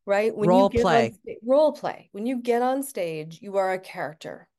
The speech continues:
Speaker 1: So you could play the most villainous, vile, evil person, but that's not you.
Speaker 2: Mm-hmm.
Speaker 1: Right? But in that moment, you are fully embodied.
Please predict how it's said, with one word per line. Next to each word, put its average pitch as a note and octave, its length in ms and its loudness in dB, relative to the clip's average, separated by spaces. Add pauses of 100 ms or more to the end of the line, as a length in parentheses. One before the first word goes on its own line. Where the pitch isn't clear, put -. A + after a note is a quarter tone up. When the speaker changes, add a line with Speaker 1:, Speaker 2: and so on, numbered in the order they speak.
(180)
Speaker 1:
So - 160 -2
you G#3 280 -2
could B3 280 -4
play - 840 -4 (260)
the G#3+ 100 2
most G3 320 2
villainous, F3 1080 -2 (140)
vile, F#3+ 800 0
evil G#3+ 720 -4
person, A#3+ 400 -6 (680)
but G#3 100 -6
that's A#3+ 160 2
not B3 220 -2
you. F3+ 340 -8 (540)
Speaker 2:
Mm-hmm. B2+ 300 -16 (800)
Speaker 1:
Right? F#3 280 -2
But F3+ 340 0
in A#3 260 4
that G3 220 2
moment, A3 440 0
you F#3 240 -8
are F3 160 -4
fully A3+ 460 -6
embodied. E3+ 640 -6